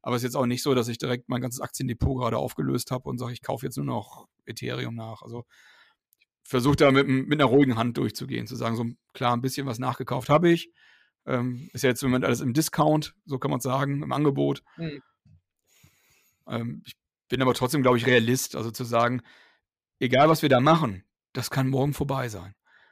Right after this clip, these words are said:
Speaker 1: Also das
Speaker 2: Ja.
Speaker 1: denk ich, äh, also das hab ich jetzt schon so oft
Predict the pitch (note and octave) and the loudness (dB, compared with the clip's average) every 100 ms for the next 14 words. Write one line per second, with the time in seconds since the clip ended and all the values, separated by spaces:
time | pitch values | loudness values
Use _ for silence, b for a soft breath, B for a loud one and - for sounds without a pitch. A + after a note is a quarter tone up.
0 | b _ _ _ B2 B2 - - _ _ | b _ _ _ 0 2 2 -2 _ _
1 | _ _ _ C#3 D3 C#3+ - - _ _ | _ _ _ 2 4 4 0 -20 _ _
2 | _ _ - - - E3 C#3 C3 D3 D3+ | _ _ -10 -10 -6 -2 0 2 2 2
3 | D#3 D3+ C3+ E3+ - D#3+ | 2 2 4 4 4 0